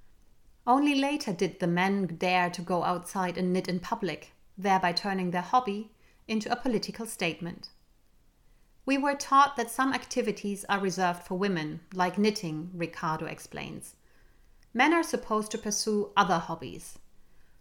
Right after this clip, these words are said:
But we believe that these inequalities should disappear from modern society."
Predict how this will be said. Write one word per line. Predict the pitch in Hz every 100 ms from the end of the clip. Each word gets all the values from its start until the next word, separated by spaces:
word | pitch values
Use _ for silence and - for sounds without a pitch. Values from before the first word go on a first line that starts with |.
| - _ - -
But | - 208 269
we | 269 294
believe | 294 285 285
that | 262 247
these | 247 233
inequalities | - 254 254 - 294 - - 175 165
should | - 202
disappear | 214 208 214 - 262
from | 233 190 180
modern | 160 156 151
society." | 165 - 160 147 - -